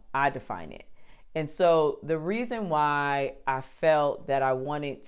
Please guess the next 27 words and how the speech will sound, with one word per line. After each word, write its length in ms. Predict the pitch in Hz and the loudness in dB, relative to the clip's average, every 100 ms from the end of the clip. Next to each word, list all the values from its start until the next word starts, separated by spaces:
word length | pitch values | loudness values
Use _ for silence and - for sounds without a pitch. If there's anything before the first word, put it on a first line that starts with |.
| - | -8
to 360 | 135 131 127 | -6 -6 -8
define 720 | 123 131 - 147 147 143 135 | -8 -10 -6 -4 -2 -2 -6
success 800 | - 131 - - 135 127 - - - | -8 -12 -6 0 0 0 -6 -20 -20
for 260 | - 147 131 | -10 -6 -4
me 380 | 143 160 123 - - | -6 -8 -12 -20 -10
as 180 | 123 120 | -10 -10
freedom 500 | - 185 143 117 123 - - - - - | -6 -6 -6 -8 -12 -16 -20 -20 -20 -10
is 160 | 147 - | -8 -6
because 760 | 143 - 156 143 139 135 - - - - _ _ | -8 -4 0 2 2 0 -4 -20 -20 -20 _ _
I 180 | - 196 | 8 10
want 240 | 240 226 220 | 8 4 0
to 80 | |
have 420 | 196 180 165 156 143 | -2 0 0 0 -4
the 140 | 147 | -6
ability 840 | 131 117 143 151 156 151 147 139 139 | -6 -6 -2 -2 -2 -4 -6 -6 -10
to 420 | - 123 117 110 107 - - - _ - | -12 -10 -8 -10 -12 -18 -20 -20 _ -4
access 640 | 156 170 165 - 156 147 - - - - - _ _ _ | 2 2 0 0 2 2 -4 -20 -20 -20 -20 _ _ _
things 320 | - 160 151 143 | -4 -4 0 2
I've 200 | 139 143 | 2 2
never 280 | 143 139 - | -2 -2 -2
accessed 480 | 123 131 - 127 - | -4 -4 -10 -10 -10
before, 440 | 120 - 113 107 | -14 -12 -12 -10
expose 720 | 143 - - 185 196 196 202 | -10 -12 0 4 6 4 2
myself 640 | 170 156 143 135 - 170 165 165 | -4 -6 -6 -4 4 4 4 -2
and 180 | 170 | -4
my 140 | 185 143 | -2 -4
family 480 | - 135 120 120 | -4 -6 -6 -14